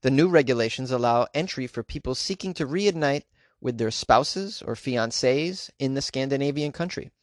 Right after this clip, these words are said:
The easing also applies to other romantic couples who had been in a relationship for at least six months. However, the partner who is attempting to cross the border would be required to present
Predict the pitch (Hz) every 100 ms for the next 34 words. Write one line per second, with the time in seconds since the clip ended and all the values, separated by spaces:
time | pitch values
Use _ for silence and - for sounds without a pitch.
0 | - - - _ 131 135 175 185 160 147
1 | 131 147 151 - - - 117 117 - -
2 | 160 196 127 110 107 104 - 131 - 117
3 | - 120 120 110 127 131 127 117 117 117
4 | 135 131 - 123 - 123 - - - 226
5 | - - - - 147 - - 113 69 -
6 | - - - - - - 135 147 135 123
7 | - - 185 - 131 127 127 120 117 -
8 | 156 156 139 - - 131 156 - 208 220
9 | 220 135 131 127 143 131 123 123 - 175
10 | 170 175 170 - 135 113 143 139